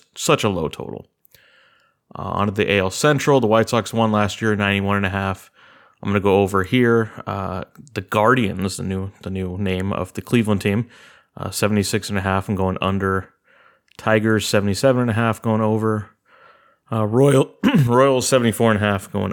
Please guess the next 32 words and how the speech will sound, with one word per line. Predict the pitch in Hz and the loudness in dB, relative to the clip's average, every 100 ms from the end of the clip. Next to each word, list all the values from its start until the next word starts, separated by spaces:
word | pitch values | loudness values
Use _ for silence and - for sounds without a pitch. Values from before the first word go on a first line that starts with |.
| - | -2
under. | 113 113 110 107 107 _ _ _ _ _ | 0 2 2 2 0 _ _ _ _ _
And | 98 98 | -8 -6
the | 95 | -6
Twins, | - 120 113 107 101 | -2 2 4 4 0
eighty-one | 98 101 98 98 | -2 0 0 0
and | 95 | -2
a | |
half, | 92 98 - | -4 -4 -4
going | 92 92 - - | -6 -6 -8 -4
over. | 92 87 - - - | -4 -4 -10 -14 -14
So, | - - - _ _ _ _ _ _ _ - - - - _ - | -14 -14 -14 _ _ _ _ _ _ _ -20 -20 -20 -20 _ -8
uh, | 98 98 | -2 2
White | 104 101 | 2 2
Sox | 107 92 | 0 -2
should | - - 107 98 | -4 0 0 0
repeat | 92 - 101 92 - - | -4 -2 -4 -4 -10 -12
in | 101 95 | -10 -8
this | 95 95 | -8 -8
division, | - 98 104 107 104 | -6 -2 0 0 0
although | 82 87 85 90 - | -2 -4 -6 -8 -10
the | - | -16
Twins | - 107 104 113 120 | -4 -2 0 -2 -4
or | 85 135 113 | -2 0 0
even | 117 131 | 0 0
the | |
Tigers | 135 135 131 110 104 | 0 2 2 0 -2
could, | - 117 113 _ - - _ _ _ - | -4 -4 -6 _ -20 -20 _ _ _ -10
uh, | 98 | -6
make | 98 104 | -4 -2
a | 110 | -2
run | 101 98 | -2 -2
here. | 95 117 | -4 -6